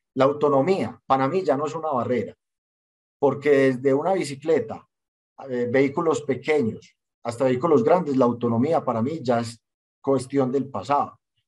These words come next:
Las mismas automotrices y los productores de ba-, de baterías se han encargado de eliminar esa barrera. La carga,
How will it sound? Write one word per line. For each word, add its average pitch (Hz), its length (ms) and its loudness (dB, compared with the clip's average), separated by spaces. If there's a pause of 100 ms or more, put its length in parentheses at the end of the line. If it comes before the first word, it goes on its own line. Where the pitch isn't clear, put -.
(220)
Las 101 420 -10
mismas 123 340 2
automotrices 127 800 0
y 131 40 0
los 113 140 -4
productores 110 440 -2
de 127 80 4
ba-, 104 340 0
de 98 300 -4
baterías 101 480 0
se 113 60 2
han 107 100 0
encargado 107 420 -2
de 110 60 2
eliminar 90 340 -8
esa 110 140 -8
barrera. 107 320 -4 (1300)
La 135 180 4
carga, 147 480 4